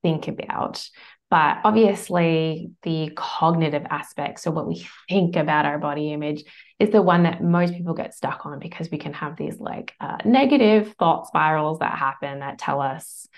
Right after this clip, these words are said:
all of these different things. And how do we actually change that really ingrained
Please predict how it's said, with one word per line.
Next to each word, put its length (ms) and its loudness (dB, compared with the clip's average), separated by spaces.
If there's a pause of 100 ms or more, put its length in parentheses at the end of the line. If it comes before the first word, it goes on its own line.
(280)
all 120 -2
of 120 2
these 320 -6 (120)
different 520 -8
things. 460 -8
And 80 -10
how 260 -4
do 60 -2
we 100 0
actually 460 0
change 440 -4
that 240 -4
really 760 -4
ingrained 880 0